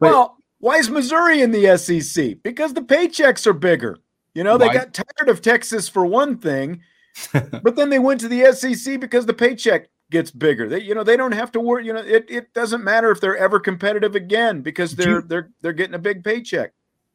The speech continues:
Speaker 1: Do you think Texas A and M would have ever given that huge paycheck to Jimbo Fisher if they weren't in the S E C? He doesn't
Speaker 2: Yeah.
Speaker 1: get that money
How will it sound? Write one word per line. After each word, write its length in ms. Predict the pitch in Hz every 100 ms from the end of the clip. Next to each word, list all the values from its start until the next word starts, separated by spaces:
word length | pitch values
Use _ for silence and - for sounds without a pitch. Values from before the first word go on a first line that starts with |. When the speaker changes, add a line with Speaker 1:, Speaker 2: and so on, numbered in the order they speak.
| _ 139
Speaker 1:
Do 120 | 147
you 140 | 185 233
think 300 | 254 233 226
Texas 340 | 202 208 185
A 80 | 196
and 100 | 165
M 140 | 165 185
would 120 | 147
have 100 | 139
ever 220 | 151 165
given 340 | 123 151 170
that 160 | 156 127
huge 380 | - 156 143 -
paycheck 560 | 143 151 165 170 165
to 220 | - 123 117
Jimbo 400 | 117 151 156 147
Fisher 420 | - 135 - 175
if 100 | 170
they 80 | 113
weren't 260 | 127 139
in 60 | 131
the 120 | 123
S 200 | 143 -
E 80 | 113
C? 460 | - 143 175 - _ - -
He 100 | 247
doesn't 160 | 247
Speaker 2:
Yeah. 100 | 226
Speaker 1:
get 140 | 202 208 240
that 200 | 208 165
money 320 | 151 143